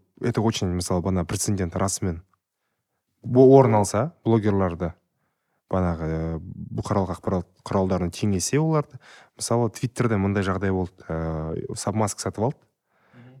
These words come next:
Speaker 1: Э, ол айтты, енді бәрі, саясат өзгереді, э, Твиттердің саясаты.
Speaker 2: А, галочка ма?
Speaker 1: Галочка жағынан сатып алуға болады галочканы. Ол, ладно, фигня оның бәрі. Закон о фейке деген бар Твиттердің ішінде. Адамдар, прикинь, бүйткен ғой, э, біреу алғанда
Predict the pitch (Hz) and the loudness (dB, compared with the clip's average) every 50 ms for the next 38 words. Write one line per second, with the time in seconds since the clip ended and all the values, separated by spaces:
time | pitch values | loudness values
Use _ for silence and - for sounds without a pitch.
0 | - - 101 95 95 92 92 98 98 101 98 - - 98 101 101 95 85 82 101 | -6 -4 0 0 2 2 2 2 2 2 0 0 0 0 2 2 0 0 2 2
1 | 107 107 98 95 92 87 71 - 80 82 - 120 113 107 - 101 95 - 104 98 | 2 2 2 2 0 -2 -2 -2 -4 -2 0 2 2 2 0 -2 -2 -2 -2 -2
2 | 98 110 113 139 170 - _ - - - _ _ _ _ _ - 92 90 87 87 | 0 0 0 0 0 -2 _ -20 -20 -20 _ _ _ _ _ -4 -2 -2 0 0
3 | 87 87 87 - 104 - - - 92 - - 92 87 135 135 127 131 160 165 156 | -2 -2 -4 -6 -8 -6 -6 -8 -6 -4 -4 -4 -2 0 0 4 8 8 8 6
4 | - - 165 170 202 254 - - - - - _ - 113 123 117 110 104 - - | 6 0 0 0 0 -2 -4 -10 -20 -20 -20 _ 2 6 6 8 8 6 2 -2
5 | - 123 139 143 151 170 175 190 190 180 - 127 123 - 123 131 143 156 160 170 | -2 0 2 4 4 4 4 4 4 2 2 0 2 4 4 4 4 4 4 2
6 | 165 160 165 165 156 151 147 147 147 143 - - 143 135 - - - - - - | 4 4 4 2 2 2 2 2 2 2 0 0 0 0 0 -2 -6 -8 -8 -4
7 | 90 90 107 107 113 117 110 98 90 - - 110 127 127 110 101 98 95 92 95 | -2 0 2 4 4 2 2 0 -4 -6 -2 0 2 4 4 2 2 0 0 -2
8 | 87 85 80 - _ _ _ _ _ _ _ _ - 117 123 117 - 135 117 107 | -2 -4 -4 -10 _ _ _ _ _ _ _ _ 0 2 2 4 4 4 4 4
9 | 101 - - 131 123 117 - 117 104 104 98 95 101 - 180 - _ - - 127 | 0 2 2 2 2 4 2 -2 0 0 0 0 0 -2 -2 -4 _ -10 -6 -6
10 | 117 - - 120 104 117 110 - - - 117 131 151 165 - - - - - - | -6 -2 -2 -2 -2 -2 -4 -4 -6 -6 -4 -4 -4 -4 -6 -16 -20 -20 -20 -20
11 | - - - - - - - - 107 110 120 110 110 107 110 98 - - - _ | -20 -20 -20 -20 -20 -12 -2 0 2 4 4 4 4 4 2 2 0 -6 -16 _
12 | _ _ - - - - - 160 147 - - - - 101 101 120 156 156 _ _ | _ _ -16 -12 -6 0 2 4 4 2 2 0 0 2 2 2 0 0 _ _
13 | _ _ _ _ _ _ _ - 87 85 85 82 80 80 80 80 76 - _ _ | _ _ _ _ _ _ _ -6 -2 0 0 0 0 0 -2 -2 -4 -6 _ _
14 | _ _ _ _ _ _ _ _ - 117 120 123 123 127 113 107 104 101 101 98 | _ _ _ _ _ _ _ _ -4 0 4 6 6 8 6 6 4 4 2 0
15 | 98 101 139 180 | 2 2 2 0